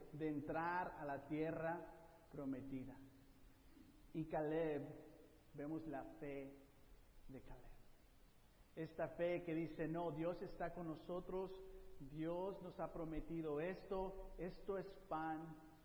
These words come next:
comido". Me encanta su actitud de fe. En esta actitud de fe no abunda el miedo. Piensa todo lo que, cómo el miedo influye tu vida, cómo el miedo influye tus decisiones,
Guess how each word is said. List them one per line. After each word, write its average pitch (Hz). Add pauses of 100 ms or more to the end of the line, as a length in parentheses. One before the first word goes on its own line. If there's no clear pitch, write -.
(380)
comido". 139 (300)
Me 160
encanta 175
su 185
actitud 196 (840)
de 135
fe. 127 (1000)
En 160
esta 196
actitud 208
de 208
fe 214
no 202
abunda 226
el 160
miedo. 160 (1120)
Piensa 208
todo 226
lo 220
que, 202
cómo 240
el 226
miedo 233
influye 220
tu 220
vida, 165 (880)
cómo 226
el 226
miedo 240
influye 240
tus 202
decisiones, 185